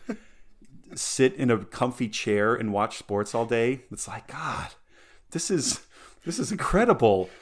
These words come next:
Speaker 2: When I first read this in third grade, there's no way I could have, like, <laughs> related to what was going on.
Speaker 1: You're reading this, there's like, "There's no naked people in here at all."
Speaker 2: Yeah. <laughs> Yeah.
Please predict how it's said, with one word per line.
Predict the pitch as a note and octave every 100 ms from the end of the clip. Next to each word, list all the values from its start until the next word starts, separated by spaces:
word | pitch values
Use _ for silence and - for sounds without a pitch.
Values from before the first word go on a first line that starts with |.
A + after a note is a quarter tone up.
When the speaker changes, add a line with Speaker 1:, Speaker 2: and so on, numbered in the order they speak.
| - E3+ -
Speaker 2:
When | C3+
I | E3
first | G3+ F#3+ F#3
read | D#3+
this | E3 D#3
in | C3
third | - D3 D3
grade, | B2+ D#3 E3
there's | G3 G3+
no | F#3+
way | A#3 B2 G#2+
I |
could | G#2 B2+ A2+
have, | G#2
like, | A#2+ A2 G#2 A#2
<laughs> |
related | B2+ - F4 - -
to | -
what | C#4 -
was | E4
going | - - - B3+
on. | - - - - - -
Speaker 1:
You're | B3+
reading | F3 E3 E3+
this, | E3+
there's | F#3
like, | F#3 E3
"There's | E4+ D#3+
no | D3+
naked | C3 C#3 - D#3+
people | A#3+ A#3+
in | B3
here | C#4 E4+
at |
all." | G4 C4+ C3+ - - - - - -
Speaker 2:
Yeah. | G4+ - -
<laughs> | B4+ - - - - - A#4
Yeah. | - - - - - - C#4+ - - - C4 - B2+ -